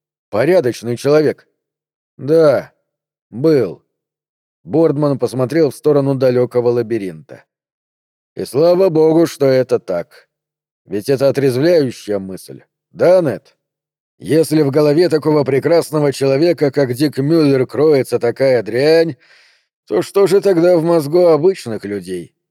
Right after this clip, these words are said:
этих взбаломошных, измученных людей, ведущих свой привычный образ жизни? Если бы их всех постигло такое несчастье, как Дика Мюллера, то их разум опалял бы настолько, что выжег бы всё на расстоянии во много световых лет».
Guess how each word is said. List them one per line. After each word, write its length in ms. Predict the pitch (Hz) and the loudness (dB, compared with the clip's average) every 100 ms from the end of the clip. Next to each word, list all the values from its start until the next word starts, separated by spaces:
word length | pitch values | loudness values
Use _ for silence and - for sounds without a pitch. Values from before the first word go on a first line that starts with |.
| _ _ | _ _
этих 260 | 117 - 110 | -12 -8 -8
взбаломошных, 920 | 82 82 120 147 151 139 127 110 110 | -10 -6 0 2 2 0 -4 -8 -10
измученных 720 | 120 113 131 165 - 147 143 131 | -8 -6 -2 -2 -2 -4 -4 -2
людей, 680 | 135 117 147 127 90 - _ _ | -2 -2 -2 -2 -6 -12 _ _
ведущих 680 | 76 95 110 117 107 107 92 | -14 -10 -6 -6 -6 -12 -12
свой 220 | 113 117 | -6 -6
привычный 640 | - 117 113 135 - 113 117 | -4 -4 -2 -6 -10 -12 -12
образ 460 | - 110 104 104 | -8 -6 -6 -8
жизни? 580 | 95 104 117 78 67 _ _ _ _ _ _ _ _ _ - | -10 -12 -14 -16 -20 _ _ _ _ _ _ _ _ _ -12
Если 420 | 92 165 156 160 | -4 -2 -2 -2
бы 180 | 151 147 | 0 0
их 80 | 131 | -2
всех 340 | - 165 127 | -2 -2 0
постигло 560 | 135 120 - 151 135 127 | -2 -4 -2 0 0 0
такое 440 | 127 160 156 131 | -2 0 0 0
несчастье, 680 | 120 113 - 147 143 - 120 | -2 -8 -8 -6 -6 -6 -6
как 220 | 123 107 | -4 -4
Дика 320 | 113 131 113 | -4 -4 -6
Мюллера, 600 | 107 156 147 104 82 - _ _ _ _ - | -6 -4 -4 -6 -8 -14 _ _ _ _ -6
то 100 | 180 | -4
их 180 | 147 | -2
разум 380 | 143 170 131 143 | 0 0 2 -2
опалял 400 | 135 135 147 135 | -2 0 0 0
бы 100 | 127 | 0
настолько, 640 | 127 117 - 160 127 110 - _ _ _ _ | -4 -4 -4 -4 -2 -4 -4 _ _ _ _
что 360 | - - 180 165 | -20 -4 0 2
выжег 400 | 196 175 160 147 | 2 2 0 0
бы 160 | 156 | -2
всё 300 | - - 180 | -2 -2 0
на 100 | 147 | 2
расстоянии 800 | 135 - 127 143 156 139 135 127 | 0 -2 -2 0 0 -2 -2 -2
во 180 | 113 127 | -2 -2
много 460 | 123 180 147 113 | -2 -6 -6 -8
световых 600 | - 101 92 95 98 - 80 | -8 -10 -8 -6 -8 -10 -14
лет». 460 | 82 - _ _ | -16 -18 _ _